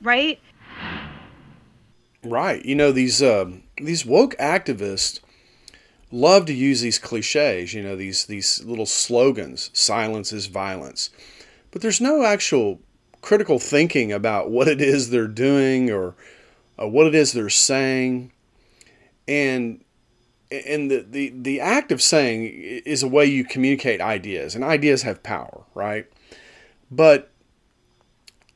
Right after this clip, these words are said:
Speaker 2: you know, there are no, the, the, the, the simple answer to all this is there, the rights of people, the rights of human beings are grounded in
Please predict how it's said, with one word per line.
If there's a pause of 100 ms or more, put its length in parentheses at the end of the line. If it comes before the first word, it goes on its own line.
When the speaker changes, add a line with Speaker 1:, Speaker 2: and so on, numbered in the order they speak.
(300)
Speaker 2:
you
know,
there
are
no, (260)
the,
the,
the,
the
simple
answer
to
all
this (720)
is
there,
the
rights (600)
of
people, (760)
the
rights
of
human
beings (460)
are
grounded
in